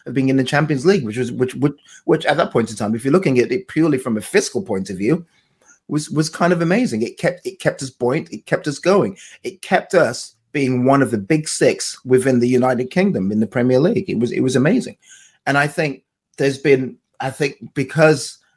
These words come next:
of the advent of social media, I,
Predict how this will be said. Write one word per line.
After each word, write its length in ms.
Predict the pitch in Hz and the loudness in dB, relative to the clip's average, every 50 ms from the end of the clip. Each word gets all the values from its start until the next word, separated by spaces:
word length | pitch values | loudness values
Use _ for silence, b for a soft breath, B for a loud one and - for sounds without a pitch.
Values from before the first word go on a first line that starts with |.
| _ _ _ | _ _ _
of 180 | 135 135 113 - | -4 -4 -2 0
the 240 | 135 127 127 127 | 0 0 2 2
advent 540 | - 135 135 127 117 135 123 120 120 117 - - - - | 2 0 0 0 0 -2 0 0 -2 -4 -8 -12 -6 -2
of 340 | 120 113 110 104 101 - _ _ | -2 -2 -2 -4 -8 -14 _ _
social 460 | - - - 131 123 123 - - 113 | -8 0 2 2 2 2 2 0 2
media, 520 | 110 120 135 143 123 87 87 76 87 - - - | 2 4 2 2 0 -2 -4 -4 -6 -6 -8 -6
I, 200 | 120 120 120 | -6 -6 -6